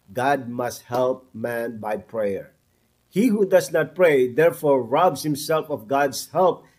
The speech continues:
and places God where he cannot help man. So man must pray to God if love for God is to exist. So faith and hope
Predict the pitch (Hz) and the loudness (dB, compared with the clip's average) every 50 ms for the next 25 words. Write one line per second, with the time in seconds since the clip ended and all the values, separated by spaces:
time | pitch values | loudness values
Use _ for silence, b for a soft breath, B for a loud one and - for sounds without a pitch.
0 | b b b 139 139 135 135 - 151 156 147 - 156 - 92 101 135 135 139 139 | b b b 0 0 0 2 2 0 0 0 0 -6 -8 -4 -2 0 0 0 -2
1 | 139 143 135 135 135 131 127 123 131 113 - 143 131 127 127 123 - - - 131 | -2 -2 -2 0 0 0 0 -4 -6 -4 -2 -2 -2 -2 -2 -6 -8 -8 -4 -4
2 | 127 117 - - 165 185 175 123 95 - b b b b b b - - 151 139 | -4 -4 -4 -4 -2 0 0 -2 -4 -8 b b b b b b -6 0 2 2
3 | 131 127 120 120 123 135 156 180 185 185 185 180 190 185 - _ _ _ 104 113 | 2 2 -2 -2 0 2 4 4 6 6 4 4 2 0 -10 _ _ _ -10 -6
4 | 123 127 123 - _ _ - 139 139 139 143 139 139 - 135 120 110 127 123 123 | -6 -6 -6 -8 _ _ 0 2 2 2 2 0 -4 -6 -6 -4 -2 -2 -2 -2
5 | 123 120 113 - _ _ - 123 120 - - 120 123 127 123 127 131 127 117 101 | -4 -4 -8 -12 _ _ -4 -4 -4 -4 -4 -6 -4 -2 0 0 0 -2 -4 -6
6 | - 127 123 113 101 117 117 117 113 110 101 _ - 113 113 113 104 - - - | -6 -6 -6 -4 -4 -6 -4 -4 -6 -8 -10 _ -14 -12 -12 -12 -12 -14 -16 -18
7 | - _ _ _ _ _ _ _ - 123 117 85 85 85 - - 151 135 127 127 | -20 _ _ _ _ _ _ _ -6 -6 -6 -6 -8 -8 -6 -2 0 0 -2 -2
8 | - b b b b b - - 127 107 - - - 156 170 185 180 - 151 139 | -6 b b b b b -4 -2 -2 -2 -2 -2 -2 0 0 0 0 0 -2 0
9 | 123 147 175 202 208 - - | 2 4 4 4 4 2 -4